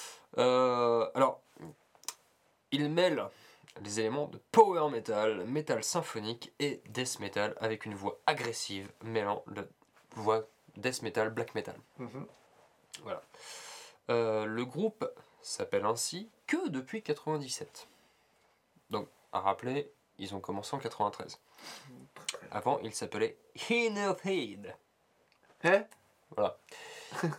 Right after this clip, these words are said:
Speaker 1: Ah, je, je vais, je vais l'épeler. I N E A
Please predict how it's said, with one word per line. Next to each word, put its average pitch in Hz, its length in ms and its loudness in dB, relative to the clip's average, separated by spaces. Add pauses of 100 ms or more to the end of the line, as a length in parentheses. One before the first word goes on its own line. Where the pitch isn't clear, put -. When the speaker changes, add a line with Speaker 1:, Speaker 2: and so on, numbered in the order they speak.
(280)
Speaker 1:
Ah, - 60 -4
je, - 240 -10
je 95 160 -10
vais, 98 320 -2
je 98 140 -12
vais 95 80 -2
l'épeler. 107 380 -6 (500)
I 123 160 -2
N 120 340 0 (140)
E 117 200 0 (120)
A 104 240 2